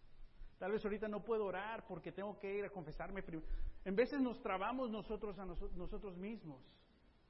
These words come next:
pero siempre la puerta de Dios está abierta.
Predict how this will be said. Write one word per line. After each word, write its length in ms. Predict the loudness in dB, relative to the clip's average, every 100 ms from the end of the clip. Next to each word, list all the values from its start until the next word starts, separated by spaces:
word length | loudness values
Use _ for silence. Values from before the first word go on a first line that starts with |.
| -14
pero 140 | -14 -14 -10
siempre 580 | -6 -4 -6 -6 -4
la 140 | -4 -4
puerta 540 | -6 -6 -6 -6 -4
de 120 | -4
Dios 260 | -4 -6 -8
está 220 | -12 -12
abierta. 520 | -12 -12 -14 -16 -20